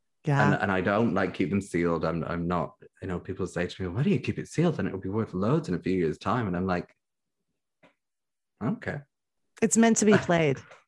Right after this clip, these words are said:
Speaker 2: It's like, I'm, I'm, you know, I'm not buying it for that reason. So I, you know, I do get, as I say, when there's so many and there are, you know, people just buying it for the sake of it, I'm like, Mm, it's, you know, it's, it's kind of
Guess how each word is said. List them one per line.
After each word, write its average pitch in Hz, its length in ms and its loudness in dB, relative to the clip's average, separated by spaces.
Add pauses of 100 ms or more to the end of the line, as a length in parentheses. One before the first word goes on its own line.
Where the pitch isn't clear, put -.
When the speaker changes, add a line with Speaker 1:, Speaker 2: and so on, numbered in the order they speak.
(760)
Speaker 2:
It's 104 140 -4
like, 120 180 0
I'm, 117 180 2
I'm, 113 200 2
you 127 60 4
know, 123 120 4
I'm 104 100 2
not 123 180 0
buying 117 260 2
it 85 120 -6
for 92 80 -8
that 85 160 -2
reason. 82 300 -4
So 104 160 0
I, 101 140 -2
you 117 100 0
know, 98 140 2
I 87 80 0
do 123 240 0
get, 98 320 0 (760)
as 101 100 -4
I 87 80 0
say, 90 200 -2
when 101 180 2
there's 117 300 -2
so 98 380 0
many 92 520 0 (640)
and 95 200 -2
there 92 240 0
are, 90 360 -2 (580)
you 104 120 -4
know, 92 100 -2
people 98 240 -6
just 87 220 -2
buying 92 260 2
it - 120 -2
for 95 80 -4
the 90 100 -2
sake 90 320 -4
of 95 80 -6
it, 90 100 0
I'm 95 160 -4
like, 95 260 -2
Mm, 113 300 -10
it's, - 200 -20 (220)
you 110 80 -8
know, 104 120 -6
it's, - 160 -12
it's - 240 -14
kind 123 240 -4
of 113 120 -4